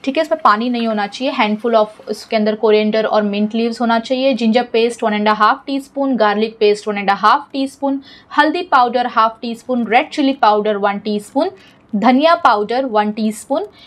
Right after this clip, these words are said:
crushed coriander seeds one teaspoon, गरम मसाला वन teaspoon। इसके बाद इसमें जाएगा बेसन थ्री tablespoon।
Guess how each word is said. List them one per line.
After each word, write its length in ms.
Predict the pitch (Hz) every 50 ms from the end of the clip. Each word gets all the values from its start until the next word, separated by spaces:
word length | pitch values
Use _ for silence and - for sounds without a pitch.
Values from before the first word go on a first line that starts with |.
| - _ _ -
crushed 280 | 320 330 359 349 -
coriander 440 | - - 285 262 269 262 262 254 269
seeds 500 | 269 - - 277 269 311 302 294 - - -
one 240 | 202 214 220 220 226
teaspoon, 520 | 220 233 220 214 - - - - 330 427 480 - _ _ _ _ - -
गरम 240 | 208 247 254 262 254
मसाला 480 | 254 254 247 - 247 233 226 226 220 220
वन 240 | 208 214 214 208
teaspoon। 560 | 208 208 226 214 208 208 - - - 294 381 480 - - _ _ _ _ _ _ _ _ -
इसके 200 | 262 - - 269
बाद 380 | 247 214 226 220 226 233 233 214
इसमें 340 | - 233 - - 240 233 214
जाएगा 340 | 214 220 208 208 202 220
बेसन 580 | 208 180 175 214 220 233 226 - - 320 370 415 - -
थ्री 180 | - 254 262 247
tablespoon। 680 | 240 247 208 190 196 185 185 - - 185 180 - 180